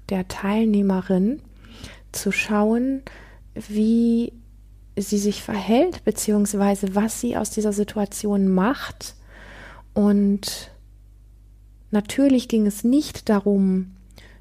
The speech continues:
zu gucken, inwiefern sie sich komisch verhält, was man immer schnell denken könnte, weil das ist, glaube ich, mit der größte Denkfehler, den wir alle machen, wenn wir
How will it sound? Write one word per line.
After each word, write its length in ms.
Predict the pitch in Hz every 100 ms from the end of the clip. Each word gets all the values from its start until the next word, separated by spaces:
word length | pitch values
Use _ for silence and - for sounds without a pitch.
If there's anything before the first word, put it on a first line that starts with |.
| -
zu 200 | - 220
gucken, 800 | 214 - 226 - 202 190 190 190
inwiefern 680 | - 202 185 190 180 208 190
sie 120 | 190
sich 240 | 185 185 -
komisch 420 | 262 320 240 -
verhält, 420 | 190 170 185 185
was 180 | 190 -
man 140 | 196
immer 220 | 202 202
schnell 300 | 180 196 190
denken 360 | 185 214 240 190
könnte, 440 | - 185 175 185
weil 140 | 190 185
das 180 | 175 -
ist, 160 | -
glaube 300 | 214 190 196
ich, 140 | 180 -
mit 300 | 190 185 - - - - - - -
der 100 | 185
größte 560 | - 185 190 190 -
Denkfehler, 920 | 190 190 190 196 - 190 185 185 175 180 - - - - - - - - - -
den 220 | 202 202 190
wir 160 | 180
alle 200 | 185 220
machen, 600 | 214 202 220 - 233 196
wenn 300 | 185 185 185
wir 340 | 180 185 180